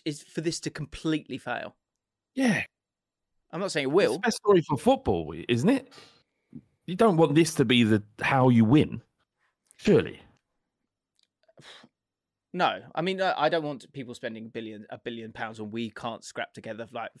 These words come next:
Speaker 1: <laughs> a mil to buy a bloody striker.
Speaker 2: You look, you look
Speaker 1: Yeah.
Speaker 2: at, you look at Villa and, um,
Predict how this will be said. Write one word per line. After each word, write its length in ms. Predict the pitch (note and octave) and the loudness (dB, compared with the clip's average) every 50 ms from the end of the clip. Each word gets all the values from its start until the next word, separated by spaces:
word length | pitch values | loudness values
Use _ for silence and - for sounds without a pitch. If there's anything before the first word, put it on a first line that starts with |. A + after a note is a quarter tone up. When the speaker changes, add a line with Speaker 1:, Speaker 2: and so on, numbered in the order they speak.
| _ - - - - - - | _ -18 -14 -12 -12 -14 -14
Speaker 1:
<laughs> 500 | - _ _ _ _ _ _ _ _ _ | -20 _ _ _ _ _ _ _ _ _
a 120 | - - B2+ | -16 -12 -12
mil 480 | B2+ B2+ B2 B2 A#2 G#2+ A2 A2+ - _ _ _ _ _ | -8 -6 -6 -6 -6 -6 -8 -12 -14 _ _ _ _ _
to 80 | - A#2+ | -16 -12
buy 260 | A2+ A2+ A2 A2 A2 | -10 -6 -6 -6 -6
a 40 | G#2 | -8
bloody 280 | G#2 A2+ G#2+ G2+ G#2+ | -8 -10 -12 -12 -14
striker. 600 | G2 - - A#2 A#2 A2+ G#2+ - - E2+ - A2+ _ _ _ - - - | -16 -12 -10 -10 -10 -10 -12 -14 -18 -20 -20 -20 _ _ _ -18 -8 -2
Speaker 2:
You 160 | D3 D3+ F3 | 0 2 2
look, 160 | C4 E4 - | 2 0 -2
you 120 | - D3+ F3 | 0 0 0
look 180 | A#3+ C4 A3 | 0 0 2
Speaker 1:
Yeah. 80 | G#3+ C#3+ | 2 0
Speaker 2:
at, 60 | - - _ _ _ - | 0 0 _ _ _ -4
you 80 | C#3+ F3+ | -2 -2
look 100 | A3 - | 0 0
at 80 | C3+ | 2
Villa 280 | C#3 D#3 G#3 A#3+ F3 B2 | 4 6 6 8 8 6
and, 280 | A2+ G#2+ G#2+ G#2+ G#2+ | 6 6 6 6 6
um, 420 | A2+ A2+ A2+ A2 A2 A2 G#2+ A2 | 6 6 6 6 6 4 4 0